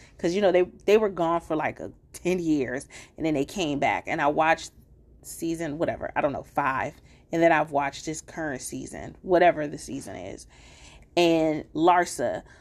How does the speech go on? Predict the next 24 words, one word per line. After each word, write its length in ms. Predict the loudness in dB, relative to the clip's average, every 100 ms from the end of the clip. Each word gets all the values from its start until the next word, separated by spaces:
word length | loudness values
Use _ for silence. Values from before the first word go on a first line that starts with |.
| -6
Larsa's 460 | 2 4 4 2 -2
the 80 | -2
type 300 | 0 0 0
to 140 | -4
be 180 | -2 -2
like, 500 | 0 -2 -4 -6 -10 _ -20 -20 -20 -20 _ -20 -14 4
"Oh, 140 | 6
we're 200 | 8 8
not 280 | 6 4 2
good? 500 | 4 6 6 6 4 -2 -20 -20 -4
Well, 680 | 4 6 8 6 4 2 -4 -20 -16 -2
um, 320 | 2 2 0 -4 -8 4
I 120 | 6
didn't 180 | 8 6
talk 200 | 4 4
about 260 | 6 6 6
how 140 | 0
you 200 | 0 0
s-, 260 | 0 -4 -12
how 360 | 2 4 4 2 -10 -6
somebody 420 | 4 8 8 6
called 320 | 8 10 10
you 220 | 6 6
a 220 | 6 4